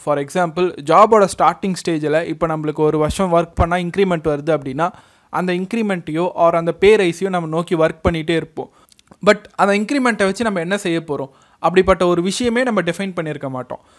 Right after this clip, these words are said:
So அந்த இன்க்ரிமெண்ட் கிடைச்சதுக்கு அப்புறமா நம்மளுக்கு அடுத்தது என்ன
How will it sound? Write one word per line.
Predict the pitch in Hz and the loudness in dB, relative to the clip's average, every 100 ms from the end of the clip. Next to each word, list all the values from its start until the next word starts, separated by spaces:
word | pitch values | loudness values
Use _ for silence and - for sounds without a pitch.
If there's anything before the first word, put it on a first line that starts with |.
| _ _ _ _ | _ _ _ _
So | - 196 | 0 6
அந்த | 202 180 | 6 4
இன்க்ரிமெண்ட் | 175 190 262 247 202 | -2 -2 0 0 0
கிடைச்சதுக்கு | 175 180 - 185 175 | 0 -2 -2 -6 -4
அப்புறமா | 147 135 139 180 - _ 170 | -4 -4 0 0 -2 _ -4
நம்மளுக்கு | 185 175 165 | 0 2 2
அடுத்தது | 180 214 247 196 | 2 0 2 2
என்ன | 190 | 2